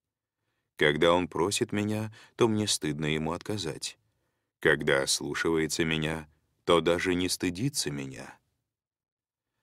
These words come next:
Хадис пророка, мир ему, гласит:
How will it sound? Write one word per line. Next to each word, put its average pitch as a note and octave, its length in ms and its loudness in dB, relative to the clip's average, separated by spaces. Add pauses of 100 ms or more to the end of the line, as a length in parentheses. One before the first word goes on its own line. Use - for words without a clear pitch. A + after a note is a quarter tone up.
(160)
Хадис A2 420 2
пророка, C3+ 800 -2
мир G2+ 280 -2
ему, G2 280 -2
гласит: F2+ 640 -6